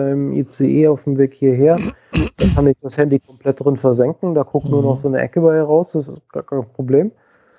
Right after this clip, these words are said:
Speaker 1: Deswegen war das auch so eine präferierte Tasche und so. Aber die, die Skinny Jeans, da passt das Handy nicht mehr zur Hälfte rein.
Speaker 2: Mhm.
Speaker 1: Also
Speaker 2: Ja.
Speaker 1: je nach Schnitt sind die ja völlig komplett
Speaker 2: Mhm,
Speaker 1: unterschiedlich.
Speaker 2: genau.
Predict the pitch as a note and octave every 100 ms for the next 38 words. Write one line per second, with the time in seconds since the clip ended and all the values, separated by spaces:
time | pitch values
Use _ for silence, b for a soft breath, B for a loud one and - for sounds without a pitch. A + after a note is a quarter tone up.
0 | b C3+ B2 D3 C#3 C#3 C3+ C3 C3+ B2
1 | C#3 C3+ B2+ B2 B2 - C#3+ - B2+ C3+
2 | B2+ D3 D#3+ - D3+ - E3 D#3+ D3+ _
3 | - E3 E3 G3 _ b b b b b
4 | _ C3+ C3 C3 B2 C3+ B2+ C3 - D3+
5 | D3 D#3+ D3+ D3+ D3 C#3+ - _ - C#3+
6 | C3+ C3 C3+ C#3+ B2+ C3+ C#3+ C#3 B2+ C3+
7 | - A2+ A#2+ B2 C#3 A2+ A2 A#2+ A#2+ A#2+
8 | A2+ A#2 - b b A#2+ B2 C3 B2+ A#2+
9 | A2 - C3+ - C3 B2 B2 A2+ C3 B2+
10 | A#2+ - C3+ A#2+ B2+ A#2+ C3+ C3 C3 C3
11 | C3+ B2 A#2+ A2+ A#2